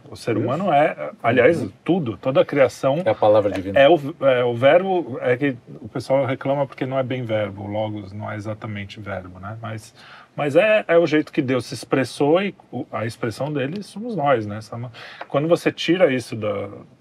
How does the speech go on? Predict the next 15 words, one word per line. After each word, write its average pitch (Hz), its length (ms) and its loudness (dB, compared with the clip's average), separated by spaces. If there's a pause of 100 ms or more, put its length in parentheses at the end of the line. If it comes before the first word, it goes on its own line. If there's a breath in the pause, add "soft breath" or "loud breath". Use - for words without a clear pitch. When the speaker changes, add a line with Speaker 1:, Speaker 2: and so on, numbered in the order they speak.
(100)
Speaker 1:
da 107 260 -8
história, 170 400 0
você 123 240 -6
começa 143 640 -4 (260 loud breath)
a 151 120 -2
se 160 180 2
animalizar 165 880 0
e 170 220 -10
se 143 160 -16
bestializar 110 840 -8
e, 120 460 -16
e - 40 -14
vira 110 340 -12
isso. - 160 -20 (760)
Enfim, 104 340 -16